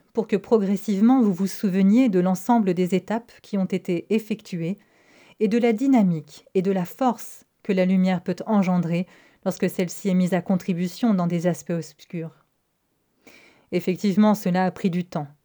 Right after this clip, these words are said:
mais à l'échelle universelle, pas tant que cela. Vous assistez maintenant à une nouvelle étape de l'histoire de votre planète.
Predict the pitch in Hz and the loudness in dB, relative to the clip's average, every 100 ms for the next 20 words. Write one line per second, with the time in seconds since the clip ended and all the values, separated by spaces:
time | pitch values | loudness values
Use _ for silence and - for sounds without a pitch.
0 | _ _ _ 180 180 185 180 247 208 190 | _ _ _ 0 2 2 0 2 4 4
1 | 175 175 - - 247 214 214 196 196 180 | 2 0 -2 -2 0 0 -2 -2 -2 -2
2 | 180 - 160 156 _ _ _ _ _ _ | -6 -8 -8 -10 _ _ _ _ _ _
3 | _ _ _ _ _ _ _ - - _ | _ _ _ _ _ _ _ -20 -20 _
4 | _ - 190 180 190 - 285 214 185 190 | _ -4 -4 -2 -6 -2 0 2 0 0
5 | 185 180 220 - 185 185 190 180 185 170 | 0 0 -2 -6 -4 0 2 2 2 2
6 | 247 233 202 180 180 - 185 180 - 190 | 0 0 -2 -6 -6 -6 -6 -6 -6 -4
7 | 175 185 175 165 165 - 165 160 156 _ | -4 -2 -4 -4 -8 -8 -8 -8 -12 _